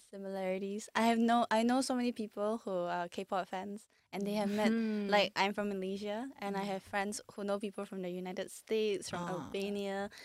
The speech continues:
Speaker 1: and they love, they have this, they have similar love for a K-pop group. However, as time goes on, you know, people get busy, and the similarities are strong,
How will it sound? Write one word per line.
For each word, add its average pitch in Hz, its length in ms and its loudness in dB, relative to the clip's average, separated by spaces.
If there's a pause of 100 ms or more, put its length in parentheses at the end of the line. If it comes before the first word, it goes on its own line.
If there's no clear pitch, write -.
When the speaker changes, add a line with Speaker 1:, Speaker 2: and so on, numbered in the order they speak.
(220)
Speaker 1:
and 190 160 -2
they 185 100 0
love, 202 400 2
they 202 120 2
have 220 120 6
this, 208 240 -4 (100)
they 226 100 0
have 247 180 4
similar 226 380 0
love 196 540 0 (320)
for 185 320 0 (320)
a 208 60 -8
K-pop 202 420 0
group. 202 280 -8 (300)
However, 208 540 2 (420)
as 196 200 4
time 233 260 8
goes 220 240 8
on, 196 340 2
you 190 80 -2
know, 185 180 2 (220)
people - 200 -12
get 190 240 0
busy, 196 560 -2
and 180 380 -4 (400)
the 190 180 -6
similarities 220 760 4 (260)
are 320 160 8
strong, 208 480 0